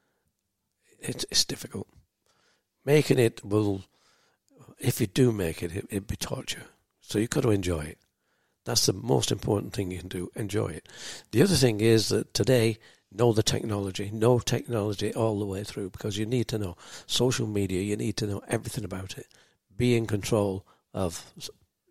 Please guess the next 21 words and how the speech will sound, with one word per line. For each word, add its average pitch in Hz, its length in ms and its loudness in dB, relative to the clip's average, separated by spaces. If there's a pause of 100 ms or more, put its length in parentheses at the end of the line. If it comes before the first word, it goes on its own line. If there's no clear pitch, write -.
(100)
your 98 180 2
media, 92 420 -2 (160)
just - 260 -4
know 113 320 -2
everything, - 460 -4 (640)
because 101 300 -2
that 110 160 4
is 104 80 4
so 98 200 4
important, 101 460 -2
because 104 240 -4
now 110 300 2 (240)
social 107 420 0
media 101 380 -4
is 98 120 -8
driving 92 460 -4
such - 280 -8
a 104 60 -6
lot 95 520 -2
of 101 160 -12
business. - 500 -8